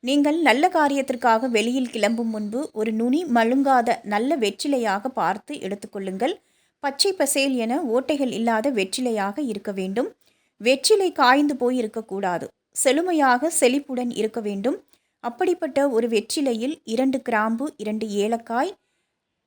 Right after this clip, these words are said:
கொஞ்சம் பச்சை கற்பூரத்தை சேர்த்து நான்கைந்தாக மடித்து வைத்துக் கொள்ளுங்கள். வெற்றிலையை மடிக்கும் பொழுது பணம் நம்மிடம் சேர்வதற்கு நம்புறமாக பார்த்து மடிக்க வேண்டும்.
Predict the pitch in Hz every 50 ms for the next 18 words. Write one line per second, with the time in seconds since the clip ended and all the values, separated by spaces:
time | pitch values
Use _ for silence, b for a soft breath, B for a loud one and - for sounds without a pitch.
0 | _ _ _ _ _ - 277 285 - 403 339 330 302 277 240 - 330 294 - 285
1 | 247 233 - 247 247 240 226 233 233 226 - - 208 202 208 - - 294 - -
2 | - _ _ - 214 220 220 233 262 320 392 349 339 294 277 262 262 233 220 220
3 | 262 285 370 392 - - 214 208 214 226 247 240 294 247 208 214 208 - 226 -
4 | 190 180 180 190 190 190 180 - - _ _ _ _ _ _ _ _ _ _ _
5 | _ _ _ - 214 240 240 - - 403 415 403 381 381 349 294 269 254 285 277
6 | 359 339 285 269 254 240 254 269 262 - 233 220 240 262 277 254 240 226 220 220
7 | 226 196 - - - 233 202 208 226 220 208 214 208 - - 311 302 - - -
8 | 214 208 214 240 330 330 339 320 294 254 240 220 220 220 226 226 - 208 180 202
9 | 208 208 - 277 269 208 180 185 - 214 190 190 185 185 190 233 311 453